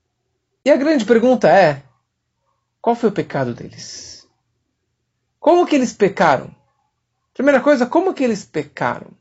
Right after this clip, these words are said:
Se Moshe Rabbeinu selecionou eles a dedo, se Moshe Rabbeinu viu que eles eram especiais e tinham uma brachá especial de Moshe Rabbeinu, como que estes homens,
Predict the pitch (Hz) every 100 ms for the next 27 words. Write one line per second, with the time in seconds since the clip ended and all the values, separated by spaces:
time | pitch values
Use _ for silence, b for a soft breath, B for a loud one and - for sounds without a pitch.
0 | _ _ _ _ _ _ _ _ _ _
1 | - 220 202 302 370 254 277 294 262 -
2 | 233 226 202 - 220 220 285 277 262 226
3 | 202 180 170 147 131 - _ _ _ b
4 | b - 254 240 285 302 269 254 269 254
5 | 175 147 247 349 320 151 - _ _ _
6 | 240 240 202 247 254 226 - 202 - 180
7 | 180 202 151 156 - - _ _ _ _
8 | _ _ _ _ - 139 220 233 202 185
9 | 170 - 220 247 - 180 - 226 254 208
10 | 180 - 160 151 147 143 165 _ _ _
11 | _ - 247 240 214 196 - 175 185 175
12 | - 175 170 _ 180 175 135 120 - -